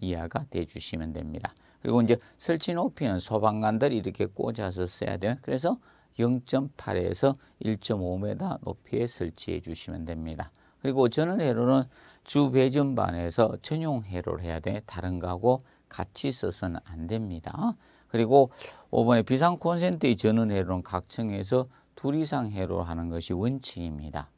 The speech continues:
자, 그런데 한 층에 설치할 콘센트 하나밖에 없으면 그때는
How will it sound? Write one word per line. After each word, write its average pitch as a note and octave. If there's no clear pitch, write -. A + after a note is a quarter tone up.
자, C3
그런데 C#3+
한 D3
층에 D#3
설치할 C#3
콘센트 B2
하나밖에 A2
없으면 A2+
그때는 C3+